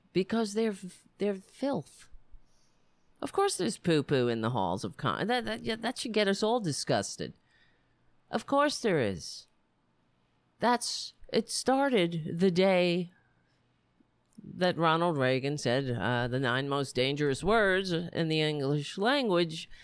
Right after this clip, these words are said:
are, 'I'm from the government,' and 'I'm,' or,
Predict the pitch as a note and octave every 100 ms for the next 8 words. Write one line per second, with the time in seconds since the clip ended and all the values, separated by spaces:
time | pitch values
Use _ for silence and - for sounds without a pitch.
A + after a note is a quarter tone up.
0 | - - - F3 D#3 D3 D3+ D3+ D3+ C#3
1 | C3+ C#3+ G3+ A#3+ A3+ A3 G#3 G#3 F#3+ D#3+
2 | D3 C#3+ C3+ C3+ - _ _ _ _ _
3 | - A#2+ A#2+ A2